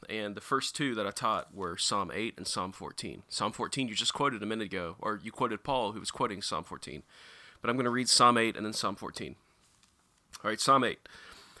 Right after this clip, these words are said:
"O Lord, our Lord, how majestic is your name in all the earth. You have set your glory above the heavens. Out of the mouth of baby, babies and infants, you have established strength because of your foes, to still the enemy and the avenger.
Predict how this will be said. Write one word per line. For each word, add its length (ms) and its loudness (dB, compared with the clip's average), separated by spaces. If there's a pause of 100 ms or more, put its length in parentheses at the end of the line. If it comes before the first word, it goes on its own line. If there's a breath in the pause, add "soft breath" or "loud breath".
(220 loud breath)
"O 100 4
Lord, 320 8
our 120 10
Lord, 260 6
how 80 0
majestic 480 2
is 160 -2
your 80 -2
name 220 -2
in 40 -4
all 100 -2
the 120 -2
earth. 320 -6 (260 soft breath)
You 120 -2
have 100 -2
set 240 4
your 260 0
glory 400 2
above 220 -2
the 80 -8
heavens. 540 -6 (320 soft breath)
Out 140 4
of 80 -2
the 60 -2
mouth 280 2
of 120 -8
baby, 480 0
babies 360 0
and 100 -4
infants, 460 -4
you 80 -2
have 80 -6
established 440 -2
strength 360 -4
because 220 -8
of 80 -10
your 100 -8
foes, 480 -6 (320 soft breath)
to 80 -6
still 280 2
the 140 0
enemy 240 -2
and 80 -4
the 80 -4
avenger. 460 -8